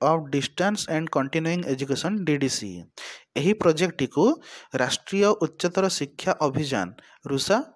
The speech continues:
ଅଣ୍ଡରରେ ଇମ୍ପ୍ଲିମେଣ୍ଟ କରାଯାଇଛି। ଏହାର ପରବର୍ତ୍ତୀ କ୍ୱେଶ୍ଚନ ଦେଖିବା। The fourth special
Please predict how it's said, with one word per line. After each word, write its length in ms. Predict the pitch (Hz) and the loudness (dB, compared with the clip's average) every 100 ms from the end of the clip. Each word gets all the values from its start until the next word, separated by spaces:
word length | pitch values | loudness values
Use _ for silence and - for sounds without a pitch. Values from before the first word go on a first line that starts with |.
| _ _ - | _ _ -6
ଅଣ୍ଡରରେ 540 | 135 131 127 175 302 | -4 -2 -2 -2 -2
ଇମ୍ପ୍ଲିମେଣ୍ଟ 560 | 127 117 120 120 233 311 | -6 -8 -6 -2 -2 -2
କରାଯାଇଛି। 640 | - 131 110 98 80 - - - _ _ _ _ _ _ _ _ _ _ _ _ _ _ _ _ _ _ _ - _ _ _ - - | -2 0 -2 -4 -6 -8 -10 -16 _ _ _ _ _ _ _ _ _ _ _ _ _ _ _ _ _ _ _ -20 _ _ _ -20 -12
ଏହାର 140 | 123 131 | -6 -4
ପରବର୍ତ୍ତୀ 460 | 143 143 143 - | -2 0 -2 -4
କ୍ୱେଶ୍ଚନ 380 | 165 151 - 165 | -4 -4 -4 -6
ଦେଖିବା। 360 | 165 - 180 262 - _ _ - - - - - | -6 -2 0 -2 -6 _ _ -16 -14 -14 -16 -2
The 120 | 151 - | -2 0
fourth 340 | - 202 247 - | 4 6 6 2
special 760 | - - 165 - 190 120 117 | -6 0 0 4 4 4 2